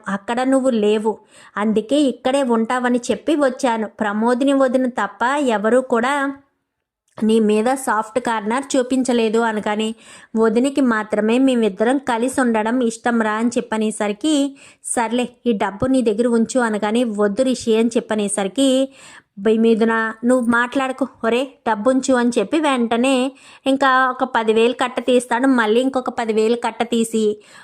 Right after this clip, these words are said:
ఒక క్రెడిట్ కార్డును కూడా తీసి, "నువ్వు ఎక్కు-, సంపాదించాక, నీకు ఏదైనా వచ్చాక అప్పుడు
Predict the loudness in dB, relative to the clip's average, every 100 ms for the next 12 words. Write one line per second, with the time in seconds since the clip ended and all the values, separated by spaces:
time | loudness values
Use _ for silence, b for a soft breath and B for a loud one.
0 | B -2 0 -2 -2 -2 -2 -2 -2 -2
1 | -2 -2 0 -2 -2 0 -2 0 0 2
2 | 4 4 4 0 0 0 -2 -8 -4 -4
3 | -2 -2 0 -2 -2 -2 -2 -2 -2 0
4 | 0 2 2 2 0 -2 -2 -4 0 0
5 | 0 -2 -2 -2